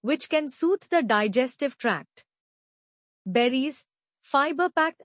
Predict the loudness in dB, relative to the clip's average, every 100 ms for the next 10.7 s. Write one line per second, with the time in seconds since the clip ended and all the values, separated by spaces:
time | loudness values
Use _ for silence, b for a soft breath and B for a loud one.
0 | -2 -2 0 -2 -2 -2 -2 -2 -2 -4
1 | -6 -10 -16 _ _ _ _ _ _ _
2 | _ _ _ -2 0 2 2 0 0 -4
3 | 0 -2 -2 -2 0 0 0 -2 -6 -8
4 | -14 _ -4 0 0 2 2 0 -4 -8
5 | _ _ -2 0 0 0 -2 -2 0 0
6 | 2 0 0 -2 0 -2 -2 -2 -2 -2
7 | 0 -2 -2 -4 -8 -12 _ _ -4 -2
8 | 0 2 0 2 -2 -2 -4 -4 -2 0
9 | 0 0 -2 2 0 2 0 0 -2 -2
10 | -4 -4 -2 -4 -4 -16